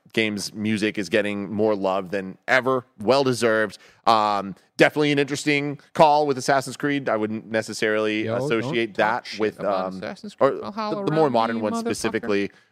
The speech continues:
Speaker 1: um, with, like, having iconic soundtracks or anything. But I do think it's important to note that just because I don't doesn't mean that they're not amazing. Like, when we talk about these big triple A scale games, like, their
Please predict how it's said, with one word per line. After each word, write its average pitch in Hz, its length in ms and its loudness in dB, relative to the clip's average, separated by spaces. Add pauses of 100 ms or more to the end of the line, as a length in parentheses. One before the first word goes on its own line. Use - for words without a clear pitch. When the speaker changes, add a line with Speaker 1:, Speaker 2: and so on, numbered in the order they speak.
(120)
Speaker 1:
um, 90 380 0
with, 101 180 -2
like, 95 380 -4
having 92 260 0
iconic 90 460 -6
soundtracks 101 600 -6
or 147 40 -4
anything. 160 320 -2
But 131 100 2
I 107 60 0
do 107 200 -4
think 110 240 -2
it's 110 120 -10
important 107 300 -2
to 95 60 -6
note 113 200 0
that 101 60 -6
just 90 140 -12
because 95 280 -6
I 104 120 -2
don't 104 240 -4
doesn't 92 280 -6
mean 92 120 -6
that 92 140 -4 (280)
they're 110 100 2
not 101 200 -2
amazing. 95 440 -6
Like, 92 180 -8 (240)
when 113 140 0
we 107 60 0
talk 123 160 4
about 98 180 0
these 104 160 -6
big 104 300 -2
triple 104 300 0
A 101 80 0
scale 95 440 -2
games, 98 340 -4
like, 95 140 -2 (100)
their 120 400 2